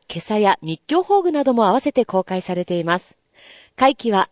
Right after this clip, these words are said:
五月二十一日日曜日までです。代わって、川崎市高津区の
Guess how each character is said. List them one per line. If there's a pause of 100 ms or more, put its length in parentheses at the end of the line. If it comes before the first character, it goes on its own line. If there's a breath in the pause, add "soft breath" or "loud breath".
(140)
五
月
二
十
一
日
日
曜
日
ま
で
で
す。 (1600 loud breath)
代
わ
っ
て、
川
崎
市
高
津
区
の